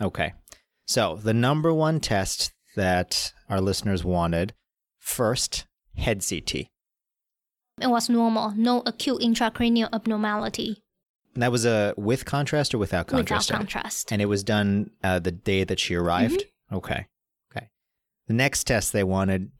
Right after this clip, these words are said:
Speaker 1: urinalysis.
Speaker 2: It was completely within normal limits.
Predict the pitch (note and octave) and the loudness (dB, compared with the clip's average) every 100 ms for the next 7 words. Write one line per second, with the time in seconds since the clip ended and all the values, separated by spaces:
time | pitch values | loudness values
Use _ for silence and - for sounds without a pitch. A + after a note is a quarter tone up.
0 | - A2+ G#2+ G2 F2+ E2 - - - - | -4 0 2 2 0 -2 -4 -4 -2 -4
1 | - - - A#3+ A3 G#3+ - - A#3 G#3+ | -6 -12 -2 0 0 -2 -10 -6 -4 -4
2 | - C4 G#3+ G#3+ G#3 G#3+ A3 A3 G#3+ G#3+ | -2 -2 -2 -4 -2 -4 -2 -2 -2 -2
3 | A3 A3 A3 - A3+ - | -4 -6 -6 -8 -10 -14